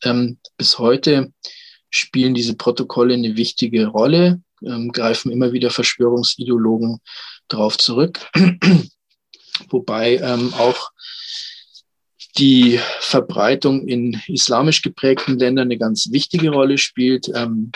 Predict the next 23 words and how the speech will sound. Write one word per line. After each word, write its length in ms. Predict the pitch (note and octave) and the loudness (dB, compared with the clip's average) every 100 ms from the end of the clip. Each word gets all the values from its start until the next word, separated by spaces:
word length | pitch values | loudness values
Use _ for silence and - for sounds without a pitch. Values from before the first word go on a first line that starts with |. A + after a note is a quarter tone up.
| - | -10
Saudi-Arabien 880 | B2 A2+ A#2 B2 A2+ G2+ C3 C#3 B2 | -4 0 2 2 0 0 2 2 0
gilt 300 | A2+ B2 A#2+ | 2 2 2
zumindest 440 | - - B2 A#2+ B2+ | -6 -6 -4 -4 -2
in 100 | A#2+ | 0
der 260 | A#2 A2+ - | 0 -2 -6
Sekundärliteratur 1040 | - A2 A#2 A2 B2 B2+ C3 A#2 - B2+ | -4 -2 2 2 4 2 2 0 0 0
als 160 | A2+ - | 0 -2
einer 180 | A#2 A2+ | -6 -4
der 160 | A2 | -2
Haupt-, 240 | A2 D3 - | -2 -2 -2
Hauptexporteure, 1000 | D3 D3+ - D3 - C#3 - C3+ C#3 C3+ C3+ - - - - - - | -2 -2 -2 -4 0 -2 0 0 2 0 -2 -8 -18 -16 -18 -18 -8
ähm, 400 | A#2+ B2 B2+ B2+ - | -2 0 0 -2 -6
von 300 | - B2+ B2+ | -2 0 0
Ausgaben 540 | - B2+ - B2+ C3 B2+ | 2 0 2 2 2 2
der 100 | B2 | 0
Protokolle 640 | - A#2+ C3 - B2+ B2+ | 0 -2 -2 0 2 2
und 100 | B2+ | 0
in 120 | A#2+ | -2
der 120 | A#2 | -2
Hamas-Charta, 880 | A2+ A#2 B2+ - - A#2+ B2 C3+ A#2 - - - - - - | -2 0 0 -2 -2 -4 -2 -2 -4 -6 -12 -12 -12 -14 -10
ähm, 240 | - A#2+ A#2 | -4 -2 0
wird 160 | A#2+ | -2
explizit 720 | - - - B2 - A#2+ - | -2 -4 -2 0 2 0 0